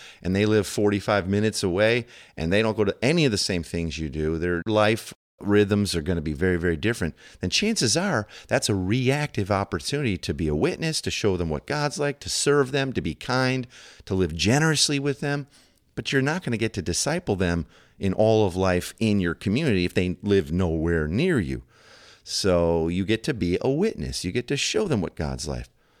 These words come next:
So here's a question. Who specifically are you proactively making disciples of with others in your community?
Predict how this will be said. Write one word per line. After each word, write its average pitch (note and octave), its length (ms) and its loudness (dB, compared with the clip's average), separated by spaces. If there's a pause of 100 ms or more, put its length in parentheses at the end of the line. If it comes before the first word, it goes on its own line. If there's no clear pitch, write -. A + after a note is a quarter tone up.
(500)
So C#3 380 2 (400)
here's F3+ 240 0
a - 40 -8
question. G3+ 440 0
Who G#3 420 0
specifically C#3+ 760 -2
are G#2 120 0
you G2+ 240 0
proactively G#2+ 1000 0
making F#2 440 -2
disciples A#2 720 -2
of D2 320 -2 (380)
with G#2 200 -2
others F2+ 400 0
in G#2 100 0
your A#2+ 120 -2
community? D#3 560 -4